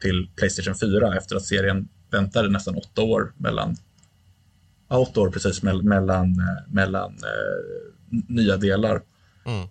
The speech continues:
Speaker 1: Och bygger egentligen vidare ännu mer på konceptet. Ehm, och kanske ännu mer lättillgängligt, så att de nya fans av serien ska ge sig på det, så kanske det är den bästa delen. Men jag vill ändå att vi,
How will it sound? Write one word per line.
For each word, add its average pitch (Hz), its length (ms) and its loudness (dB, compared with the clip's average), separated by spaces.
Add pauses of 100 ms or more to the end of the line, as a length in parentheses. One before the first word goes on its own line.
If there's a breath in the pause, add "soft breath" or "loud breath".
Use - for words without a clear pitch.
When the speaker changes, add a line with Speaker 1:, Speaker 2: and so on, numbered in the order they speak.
(100)
Speaker 1:
Och 123 320 6
bygger 131 280 4
egentligen 104 360 4
vidare 98 280 2
ännu 107 320 6
mer 127 160 4
på - 140 -6
konceptet. - 880 -4
Ehm, 92 880 0 (120)
och 104 140 2
kanske 110 260 2
ännu 107 240 8
mer 95 240 4
lättillgängligt, 98 760 0
så - 120 -6
att - 80 -6
de 95 240 -2 (180)
nya 110 560 2 (760)
fans 98 240 0
av 98 60 0
serien 95 320 -2
ska 104 140 -6
ge 98 120 0
sig - 140 -8
på 104 180 -2
det, 98 80 -2
så 95 140 -4
kanske 104 300 -4
det 98 80 0
är 101 240 0
den 101 140 2
bästa 101 300 2
delen. 95 300 -2 (400 loud breath)
Men 117 80 2
jag 113 80 6
vill 127 140 6
ändå 117 240 8
att - 140 0
vi, 98 200 4